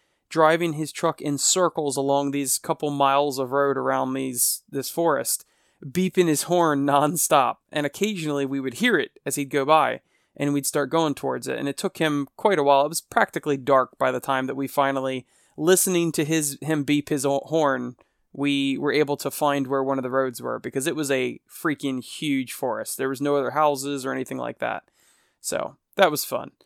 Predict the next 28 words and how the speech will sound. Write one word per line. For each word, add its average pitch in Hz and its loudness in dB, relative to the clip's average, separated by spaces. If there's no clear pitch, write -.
I 190 -2
don't 220 4
know 185 2
how 165 4
interesting 151 0
that 131 -2
story 135 0
is, - -8
but 170 -4
it 170 0
was 151 -4
still 143 0
fun. 117 -6
It - -10
was 131 -8
good 127 -6
times. 117 -10
Well, 165 2
hopefully 196 2
I 147 8
have 143 2
appeased 147 0
the 131 -4
people 131 -2
of 123 -4
Jackson, 123 -4
New 120 -6
York 113 -8